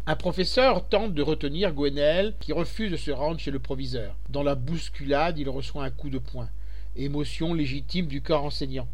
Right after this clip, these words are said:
L'élève est mis à pied jusqu'à son conseil de discipline qui décide de son exclusion définitive.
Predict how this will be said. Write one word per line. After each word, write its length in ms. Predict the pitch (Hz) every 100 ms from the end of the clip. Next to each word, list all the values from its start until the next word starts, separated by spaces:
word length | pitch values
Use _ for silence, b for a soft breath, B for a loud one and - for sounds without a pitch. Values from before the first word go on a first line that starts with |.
| B B B B
L'élève 340 | 131 147 165 143
est 60 |
mis 180 | 147 139
à 80 | 147
pied 380 | - - 214 190
jusqu'à 400 | - 151 - 156
son 200 | - 143
conseil 440 | - 147 - 160
de 80 | 143
discipline 540 | 127 - 139 - 214 196
qui 120 | 165
décide 380 | 160 147 226 175
de 100 | 165
son 220 | 165 165
exclusion 600 | 190 - - 160 147 208
définitive. 760 | 175 160 156 160 - 139 123